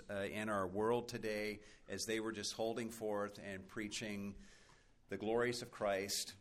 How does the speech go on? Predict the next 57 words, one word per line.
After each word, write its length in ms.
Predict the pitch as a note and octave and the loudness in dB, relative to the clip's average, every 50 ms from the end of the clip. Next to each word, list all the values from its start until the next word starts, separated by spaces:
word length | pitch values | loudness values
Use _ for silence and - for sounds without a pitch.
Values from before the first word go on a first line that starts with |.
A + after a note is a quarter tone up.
| - - | -14 -12
the 80 | - | -12
person 400 | - - A#2+ A2+ G#2+ - A2 A2 | -8 -4 -4 -2 -2 -2 -4 -6
of 100 | G#2+ G2+ | -8 -8
Christ, 480 | - - G#2 G2+ F#2+ F#2+ F#2+ - - - - | -4 0 0 2 2 2 0 -2 -4 -4 -4
and 200 | G#2+ G2+ F#2+ F#2 | -4 -4 -2 -2
the 60 | F#2+ | -2
work 420 | F2+ G2 G2+ G2 G2+ G2 - - - | -2 0 0 2 2 0 -2 -2 -8
of 80 | - - | -10 -8
Christ, 640 | - - G2+ G2 F#2+ F2+ F#2 F2+ - - - - - - - - | -6 0 2 2 2 2 2 0 0 0 -2 -4 -8 -20 -12 -10
uh, 240 | G2 G2 F#2 F#2 F2 - - - | -8 -6 -6 -6 -8 -8 -6 -6
to 240 | A#2+ G#2 G2+ - | -4 -4 -2 -2
us. 400 | - F2+ F2+ F2 F2 - - - | -2 0 0 0 0 -2 -2 -2
And 120 | G#2 F#2+ F#2+ | -4 -6 -8
it 60 | F#2 | -8
was 160 | - F#2 F#2 | -8 -8 -6
a, 220 | G2+ F#2+ F#2+ F2+ E2+ - - - - - - - | -6 -6 -6 -6 -8 -12 -14 -20 -20 -20 -14 -14
a 60 | E2+ | -6
blessing 420 | F2 G#2+ A2 A2 A2 - A2+ G#2+ | 0 2 4 4 4 2 0 0
for 220 | G2+ - A2 G2 F#2+ | -6 -4 -2 0 0
us 180 | G2+ G2+ - G2 | 2 2 0 -2
to 100 | F#2 - | -2 -4
be 160 | G2+ G2 G2+ | -6 -4 -4
able 240 | G2+ G#2 G2 G2+ F#2+ | -4 -4 -4 -6 -8
to 320 | - - G2 F#2 F2+ F2+ F2+ F2+ - - - - - - - - - - | -6 -6 -4 -4 -4 -6 -8 -10 -16 -20 -20 -20 -20 -20 -20 -20 -20 -4
be 160 | - A2 G#2+ | -2 2 2
at 120 | A2 A2 A2 | 2 0 0
this 140 | G#2+ G2+ - | -4 -4 -4
conference, 540 | - A#2 A2 G#2+ G#2+ A#2 G#2+ G#2+ G#2 - | -2 -4 -4 -4 -2 -4 -4 -4 -4 -4
and 120 | A2 G2+ F#2+ | -4 -4 -4
I 60 | F#2+ | -2
know 340 | F#2+ G2+ G#2 G#2+ G#2 G#2 G2+ | -2 0 0 0 0 0 0
that 340 | G#2 G2+ F#2+ F#2 F#2+ - - | -2 -2 -2 -2 -4 -6 -10
in 300 | F2 G2+ G2 G2 F#2+ F#2+ | -8 -8 -6 -6 -6 -6
the 80 | F#2+ | -6
months 340 | F#2+ G2 G#2 G#2+ G#2 - - - | -6 -4 -4 -4 -2 -4 -4 -6
to 60 | F#2+ | -6
come 440 | - - - G#2 G#2 G2+ G2 G2 F#2+ | -10 -6 -4 -4 -2 -2 -2 -4 -4
we'll 160 | G2 G2 G2 | -6 -6 -6
be, 460 | G2 G2 G2 F#2+ F#2 F#2 F#2 F2+ F2+ F2+ - - - - - - _ _ - _ _ - - - | -4 -2 -2 -2 -2 -4 -6 -8 -10 -14 -20 -20 -20 -20 -20 -20 _ _ -20 _ _ -20 -20 -14
uh, 320 | - - F#2 F2+ F2 F2+ F2 | -10 -8 -6 -4 -4 -4 0
seeking 460 | F2 - - B2 A#2+ - A#2 A2 G#2 | 0 0 0 0 -2 -2 -6 -6 -6
to 60 | G2+ | -6
bless 340 | G2 G#2+ G#2 G#2 G2 - - | -2 0 0 0 0 -2 -2
you 200 | A#2 A#2 A2 G#2 | 0 0 0 -2
from 200 | - - G2 F#2+ | -2 -4 -6 -6
the 140 | F#2 F#2 E2 | -6 -4 -4
overflow 480 | G2+ G#2 G#2+ G2+ - - - G2 F#2+ | -4 -2 -4 -6 -6 -4 -2 -2 -2
of 160 | F#2 F2+ F#2 F#2+ | -2 -2 -4 -4
what 260 | F#2+ F#2 F#2 - E2+ | -2 -2 -2 -4 -6
we 140 | G2 G2 G2 | -6 -6 -4
were 160 | G2 F#2+ D2+ | -4 -4 -4
able 240 | F#2+ F#2+ F2+ F#2 E2+ | -4 -6 -6 -6 -6
to 60 | F2 | -6
experience 640 | E2+ - - - - G2 F#2+ F#2 F2+ F2 F2 - | -4 -4 -6 -6 -4 -4 -4 -2 -4 -4 -4 -6
at 120 | F2+ - - | -6 -6 -6
this 180 | F2+ - - | -8 -6 -4
wonderful, 600 | G2+ F#2+ F#2 F#2 F2+ - - F2+ F2 E2 E2 E2 | -2 -4 -4 -4 -6 -6 -4 -2 -2 -2 -2 -4